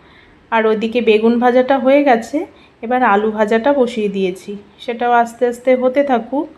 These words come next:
আর এদিকে আমি একা একা পারছি না বলে ওর বাবা একটু মাটনটা ধুয়ে দিচ্ছে।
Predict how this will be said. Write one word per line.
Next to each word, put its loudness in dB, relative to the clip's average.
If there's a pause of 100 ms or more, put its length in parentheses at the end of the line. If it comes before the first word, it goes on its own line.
(1500)
আর -6
এদিকে -4
আমি 2
একা 0
একা 0
পারছি -2
না 0
বলে 0
ওর 0
বাবা 2
একটু -4
মাটনটা -2
ধুয়ে -4
দিচ্ছে। -6